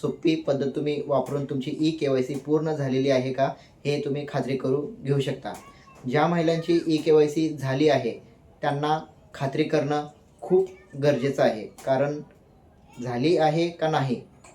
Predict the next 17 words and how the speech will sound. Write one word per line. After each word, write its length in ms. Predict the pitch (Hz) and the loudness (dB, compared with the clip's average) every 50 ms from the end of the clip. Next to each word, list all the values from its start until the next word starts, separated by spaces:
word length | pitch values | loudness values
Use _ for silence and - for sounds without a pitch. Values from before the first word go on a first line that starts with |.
| - | 0
हे 240 | 147 156 160 - - - | 0 0 0 0 -8 -10
खात्री 300 | - 143 135 120 135 139 | -6 -4 -4 -2 -2 0
करणं 280 | 139 151 143 151 160 151 | 0 0 2 2 2 2
गरजेचं 340 | 143 127 117 123 123 - 113 | 2 2 2 0 -2 -2 -2
आहे, 120 | 117 117 | -4 -4
कारण 360 | 117 - 139 139 143 147 160 160 - - _ - - - | -4 0 0 2 2 2 -2 -6 -10 -18 _ -20 -10 -2
सरकारी 680 | - 151 127 123 - 156 160 160 165 165 170 - - - - - 131 127 | 0 2 2 4 4 4 4 4 4 2 0 -2 -4 -14 -16 -10 -2 2
जे 140 | 147 147 | 4 4
वेबसाईट 400 | 147 143 131 127 - 156 151 151 | 6 4 2 2 2 2 2 2
होते 240 | 156 143 117 123 117 | 2 0 2 2 2
ते 580 | - - - 139 139 139 143 147 165 165 - - - | 0 0 -2 0 0 2 2 2 0 -2 -4 -6 -8
सर्व्हर 420 | 131 - 143 131 135 151 151 151 - - - - | -4 0 2 4 6 8 6 6 6 2 -4 -8
लोड 300 | - 143 135 139 151 151 | -4 0 4 6 6 6
असल्याने 760 | 143 - 147 139 139 - 139 147 143 139 135 131 131 127 - - - | 6 4 -2 -4 -4 0 0 0 2 2 0 -2 -4 -6 -10 -16 -8
कामात 300 | - 139 131 131 143 143 123 - - | -4 -2 -2 0 0 -2 -4 -6 -4
अडथळा 560 | 131 127 127 - 147 143 143 147 147 151 151 - | -4 -4 -4 -2 -2 2 2 4 2 2 -2 -6
आणि 500 | 131 131 131 139 139 139 139 139 143 - | -8 -6 -4 -4 -2 -2 -2 -4 -6 -8